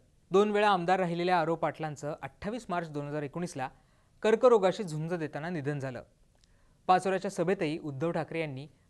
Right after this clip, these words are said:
पाटील यांची आठवण काढली. "आज खरंच आर ओ तात्याची उणीव भासतीये. चाळीस गद्दार गेले तरी फरक पडत नाही, पण एक निष्ठावंत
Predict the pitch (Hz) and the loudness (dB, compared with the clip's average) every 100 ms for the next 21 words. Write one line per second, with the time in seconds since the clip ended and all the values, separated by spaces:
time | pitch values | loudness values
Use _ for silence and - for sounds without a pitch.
0 | _ - 160 202 170 139 165 131 147 139 | _ -2 -2 -2 -2 -2 -4 -4 -10 -10
1 | 131 123 - _ _ _ - 233 - 220 | -12 -12 -18 _ _ _ 0 0 4 4
2 | 254 - 180 185 202 160 160 - 226 - | 4 4 2 2 2 0 -2 -6 -10 -4
3 | 165 202 151 135 147 131 - _ _ _ | -2 0 -2 -6 -10 -10 -12 _ _ _
4 | _ - 185 208 185 170 190 190 185 185 | _ 2 2 4 2 2 2 4 2 2
5 | 185 185 185 202 175 151 143 151 156 165 | -2 0 -2 0 -4 -2 -6 -8 -6 -8
6 | - - 202 233 175 - 160 160 151 | -8 -2 -2 -2 -8 -8 -8 -8 -8